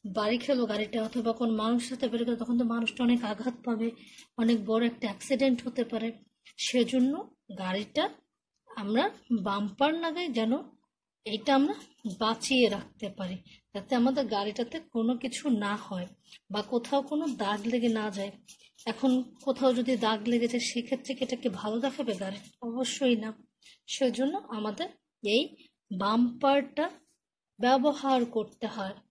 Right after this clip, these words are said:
গাড়িটাকে বাঁচানোর জন্য। So, এখন দেখো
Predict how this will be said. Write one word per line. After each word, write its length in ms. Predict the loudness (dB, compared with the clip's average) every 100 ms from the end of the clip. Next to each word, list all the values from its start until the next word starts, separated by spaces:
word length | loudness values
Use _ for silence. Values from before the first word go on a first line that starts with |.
| _ _ _ -6
গাড়িটাকে 500 | -2 0 -2 -2 -4
বাঁচানোর 1000 | -4 -2 -2 -2 0 2 2 2 -2
জন্য। 480 | -6 -10 -8 -6 -8 -12 -20 _ _ _ _ _ _ _ _ _ _ _ _ _ _ -2
So, 140 | 0 2
এখন 380 | -2 -2 -4
দেখো 320 | 2 2 0